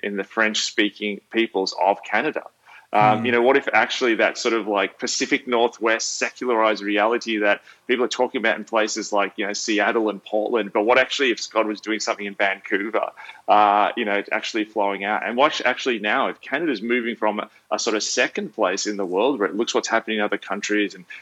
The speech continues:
Speaker 1: perhaps looks to what's happening south of the border and back to, you know, the motherland in the U K, uh, but what actually if God is actually positioning Canada to do something? I, I'm saying, what if?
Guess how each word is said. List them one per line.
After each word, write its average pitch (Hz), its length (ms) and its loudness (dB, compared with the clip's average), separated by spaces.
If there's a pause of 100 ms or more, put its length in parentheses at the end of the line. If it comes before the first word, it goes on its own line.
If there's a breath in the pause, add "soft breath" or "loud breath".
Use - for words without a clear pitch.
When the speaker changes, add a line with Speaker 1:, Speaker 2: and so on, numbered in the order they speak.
Speaker 1:
perhaps 107 200 -2
looks 113 300 0
to 104 220 2
what's 101 180 0
happening 107 320 -2
south 107 320 2
of 104 100 -6
the 101 60 -4
border 101 380 2
and 92 180 -4
back 110 320 2
to, 104 140 4 (300 loud breath)
you 117 60 -2
know, 107 200 2
the 120 120 0
motherland 120 600 4
in 113 140 2
the 107 80 0
U 113 180 -2
K, 110 480 -2 (300 loud breath)
uh, 110 160 2
but 123 160 4
what 131 180 4
actually 151 300 -2
if - 100 -8
God 110 220 0
is 107 100 -4
actually 107 240 -6
positioning 104 460 -8
Canada 104 300 -4
to 98 100 -8
do 98 100 -6
something? 98 480 -6
I, 113 260 4 (440 loud breath)
I'm 123 160 6
saying, 113 280 2
what 110 200 2
if? 143 340 -6